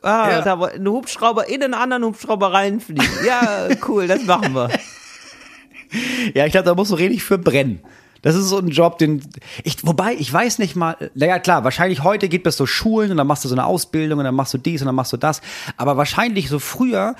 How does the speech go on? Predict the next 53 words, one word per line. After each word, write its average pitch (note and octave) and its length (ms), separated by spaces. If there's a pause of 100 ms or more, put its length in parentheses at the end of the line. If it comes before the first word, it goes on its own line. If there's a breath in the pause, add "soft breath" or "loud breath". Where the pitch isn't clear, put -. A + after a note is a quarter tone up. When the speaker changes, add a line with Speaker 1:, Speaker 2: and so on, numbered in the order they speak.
(200 loud breath)
Speaker 2:
da C#3 80
bist F3 220
du D3+ 60
da D3+ 80
einfach C#3 240
so D#3 120
reingeraten, F2 680
ne? D3+ 260
Da A#2 80
hieß E3 200
es D#3+ 80
einfach D#3+ 280
so, D#3 200
ja, D#3 160
da B2 140
muss D3+ 180
jetzt D#3+ 180
jemand D#3 280
in C#3+ 80
diesen B2+ 200
Anzug D3+ 420
und E3 60
dann D3+ 100
zünden F3+ 280
wir D#3+ 80
den D#3 120
an. C#3+ 240
Und F2 100
dann A2+ 120
musst D3 160
du D3 40
da D3 100
aus C#3 120
dem C#3+ 100
Speaker 1:
Ja. A2+ 40
Speaker 2:
brennenden C#3 260
Haus C#3 240
rennen. D#2+ 180
Und - 80
dann A#2 140
musste D3+ 220
irgendjemand D#3 320
gesagt D3+ 300
haben, D#3 220 (380 loud breath)
ja, C#3+ 140
fuck F3 260
it, B2 100
dann A2 80
mach D#3 120
ich D#3 100
das - 180
jetzt - 200
halt. D2 260